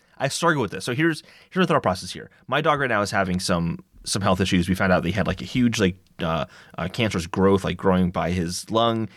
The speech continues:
And as much as I wanna say, "Oh, I would love just to have, like, health care for him always forever so he can live on forever," but, like, with things like that, he's just gonna be in pain. And if I'm just, like, giving him free health care 'cause it makes me feel better, but he's in pain,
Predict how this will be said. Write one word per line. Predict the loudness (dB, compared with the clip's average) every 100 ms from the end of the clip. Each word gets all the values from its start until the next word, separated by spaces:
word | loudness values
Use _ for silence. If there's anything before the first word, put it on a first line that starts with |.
| -20 _ -4
And | -2
as | 0
much | 0
as | 2
I |
wanna | 0 2
say, | 0 0
"Oh, | 2 4 4
I | 2 0
would | -2
love | -2 2 2 2
just | -2 -2
to |
have, | -4 -2 -2
like, | 2 2 0 -2
health | -2 -2 0
care | -2
for | -2
him | -2 -2 2
always | 2 4 2
forever | 0 0 0
so | -2
he | -2
can |
live | 0 2
on | 0
forever," | 0 -2 -2 -4 -8 -12 -20 _
but, | -6 -2
like, | 0 0
with | 0
things | 0 0
like | -2 0
that, | 2 4 2 -2 _ _ _
he's | -12 -2 0 2
just | 2 2
gonna | 0 2
be | 2
in | 2
pain. | 0 -10 -8 -8 -8 -14 -20 _ _ _ -4
And | 0
if | 0
I'm | 0
just, | 0
like, | 0 0
giving | 0 2 2 2
him | 2 2
free | 0 2 2
health | 2 0 0
care | 0
'cause | 0 0
it |
makes | 0 0
me | 0 0 0
feel | 0 2
better, | 4 4 2
but | 0
he's | -6 -8 -2 -2 0
in | -2
pain, | -2 -2 -2 -2